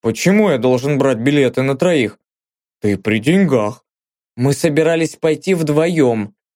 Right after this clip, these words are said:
«Думаю, она пойдет все же со мной, а не с тобой», объявил Шмаков. «То, что ты целыми днями отираешься у ее прилавка, еще ничего не доказывает. Отираться у прилавка может всякий.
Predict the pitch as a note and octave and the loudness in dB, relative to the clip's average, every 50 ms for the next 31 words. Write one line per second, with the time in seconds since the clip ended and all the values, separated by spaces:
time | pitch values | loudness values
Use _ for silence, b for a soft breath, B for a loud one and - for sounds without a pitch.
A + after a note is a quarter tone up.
0 | _ _ _ _ _ _ _ _ - G#2 G2 G#2 A2+ A#2 B2 C3 C#3 C3+ C3 B2 | _ _ _ _ _ _ _ _ -10 -6 -2 0 0 0 2 2 2 2 2 0
1 | A#2+ A2+ A#2 A#2 A#2+ A#2+ D3 C3 B2+ A#2+ C3+ C3+ B2+ - - - - C#3+ C3 A2+ | 0 -2 -2 -4 -4 -2 -2 -2 -2 0 -2 -2 -2 -4 -8 -4 -2 0 0 2
2 | C3 C3+ B2 - - F3+ F3 F3+ F3+ E3+ E3 D3 A#2 G2+ - - _ - G#2 G2 | 0 0 -2 0 -2 0 0 2 0 2 2 0 0 0 -2 -4 _ -4 -4 -2
3 | G2+ G2+ G2 - - - A#2+ A2 G2+ G2 G#2 G2+ G2 F#2+ F#2 - _ _ _ _ | 0 -2 -2 -4 -4 -4 -2 -2 -2 0 0 0 0 -2 -4 -8 _ _ _ _
4 | _ - - A2+ G#2 A2+ A2 G#2+ G#2 G#2+ B2 D3 D#3 D3 - - - B2 A2 G2+ | _ -6 -6 -4 -2 0 0 0 2 2 0 0 0 -2 -6 -6 -4 -2 -2 -2
5 | F#2 - F#2 F#2 - - _ _ _ _ _ _ _ _ _ _ _ _ _ - | -2 -4 -6 -8 -8 -12 _ _ _ _ _ _ _ _ _ _ _ _ _ -2
6 | G#3+ G3 - - - A3 A3 A3 A3+ A3+ A3 - - A#3+ A3+ G#3+ G#3+ G#3 G#3+ G#3+ | -2 -2 -2 -2 -2 -2 -2 0 0 0 0 0 0 0 2 2 2 2 2 0
7 | E3+ D#3 D3+ F#3 G3 F#3 C#3+ A#2 A2+ A2 G#2+ G#2+ - D#3 D#3 E3 D#3+ C3+ A#2+ G#2+ | 0 0 0 2 2 2 2 0 0 0 -2 -2 0 0 0 0 0 0 -2 -4
8 | - - - - - - E3+ F3 E3 D#3 D#3 D#3 D#3 D#3 D#3 F3 G#3 A#3+ B3+ A#3+ | -4 -2 -2 -2 0 2 0 2 2 2 0 0 0 2 2 2 2 2 0 -2
9 | - - C3 - - _ _ _ - C#3 D#3 F3+ - - B3 A#3 A3+ A3+ A3 - | -4 -6 -10 -10 -10 _ _ _ -4 0 0 0 0 2 0 2 2 0 0 0
10 | B3 G#3+ G#3+ G#3+ G#3 G#3 F3 A#3 A#3 A#3 A#3 G3+ B2+ A2 A2+ G2 G2+ - - _ | 0 2 2 2 0 2 0 0 0 0 0 -2 0 -2 -4 -4 -4 -6 -6 _
11 | _ _ _ _ _ - D#3 - - A3+ A#3 B3 A#3+ A#3 - - A3+ G3 - G3+ | _ _ _ _ _ -4 -4 0 2 2 2 2 0 -2 0 0 0 0 0 0
12 | G#3+ A#3 B3 C4 B3+ - - D#3 C#3+ D3 F3+ F3+ D3+ G3 F#3 F#3+ - - - D#3 | 0 2 2 0 0 -2 -2 -4 -2 0 -2 0 0 -2 -2 -4 -6 -6 -2 -2
13 | B2+ G#2+ - - G#2 - - | -2 -2 -2 -6 -12 -12 -14